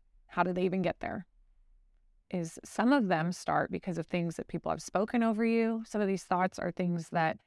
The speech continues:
have been gener-, generationally passed down and things that other family members have been struggling with for a really long time.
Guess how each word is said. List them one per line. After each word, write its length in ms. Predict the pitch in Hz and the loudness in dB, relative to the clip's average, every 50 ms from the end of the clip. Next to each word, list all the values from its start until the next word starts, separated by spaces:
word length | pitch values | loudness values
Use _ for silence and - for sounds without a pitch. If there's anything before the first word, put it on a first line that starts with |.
| _ _ _ | _ _ _
have 180 | - 170 165 - | -6 -6 -2 0
been 200 | 185 175 170 165 | 0 0 0 0
gener-, 420 | - 180 185 196 190 185 180 - - - | 0 0 0 0 0 -2 -4 -6 -8 -8
generationally 840 | 175 170 - 208 214 233 240 214 180 190 185 - - 202 196 190 190 - | -4 0 2 4 4 4 4 2 2 0 -2 -2 -2 -2 -2 -2 -2 -2
passed 400 | - 185 160 160 165 - - - | -2 -2 -2 -2 -2 -6 -8 -6
down 420 | 160 151 156 165 180 226 247 254 - _ _ _ _ | -6 -4 -2 0 0 0 0 0 -4 _ _ _ _
and 140 | - 185 175 | -2 -2 0
things 280 | - 190 185 185 180 165 | 2 2 2 2 2 0
that 100 | 185 - - - - - _ _ _ _ | -2 -4 -6 -12 -18 -20 _ _ _ _
other 260 | - - 180 185 185 175 | -2 0 0 0 -2 -2
family 320 | - 170 165 165 175 180 | -4 -4 -2 0 2 2
members 340 | 180 180 190 190 202 208 - | 2 2 2 0 0 -2 -2
have 140 | - 180 165 | -2 -2 -2
been 120 | 175 170 | -2 -4
struggling 520 | - - 165 165 165 160 180 180 180 185 | -4 -2 -2 -2 -2 0 0 0 2 2
with 180 | 190 190 190 - | 2 2 0 -2
for 180 | - - 170 160 | -4 -4 -2 0
a 40 | |
really 280 | 160 165 165 165 175 170 | 0 0 0 0 0 0
long 300 | 165 160 160 156 156 160 | 0 0 -2 -2 -4 -4
time. 420 | - - 156 156 160 180 214 240 | -6 -6 -6 -4 -2 -2 -4 -4